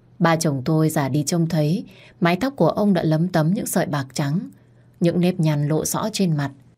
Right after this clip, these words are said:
Ông ăn ít đi, sụt cân, mặt trũng sâu sau những đêm mất ngủ. Hôm nay đang ngồi chơi với cô Bắp, ông đột nhiên ngất xỉu. May mắn bằng kịp thời ở đó.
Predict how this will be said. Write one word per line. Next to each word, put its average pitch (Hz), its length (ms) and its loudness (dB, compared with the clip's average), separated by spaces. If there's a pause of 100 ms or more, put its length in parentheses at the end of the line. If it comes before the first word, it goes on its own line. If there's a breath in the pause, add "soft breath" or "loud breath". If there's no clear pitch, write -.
(440)
Ông 147 160 2
ăn 156 200 0
ít 190 240 0
đi, 156 260 2
sụt 151 340 -2
cân, 165 280 4 (400)
mặt - 220 0
trũng 190 200 0
sâu 160 380 0
sau 170 240 0
những 180 180 -2
đêm 214 220 2
mất 262 140 -8
ngủ. 160 280 2 (840 soft breath)
Hôm 165 180 4
nay 156 180 4
đang 151 200 2
ngồi 139 220 -2
chơi 151 240 0
với 160 160 0
cô 160 140 0
Bắp, 175 220 -2 (640)
ông 160 200 4
đột 143 240 0
nhiên 160 340 2
ngất 208 160 -2
xỉu. 151 280 0 (680 soft breath)
May 160 220 2
mắn 147 380 0
bằng 147 180 2
kịp 156 220 2
thời 160 200 2
ở 143 100 0
đó. 147 380 -2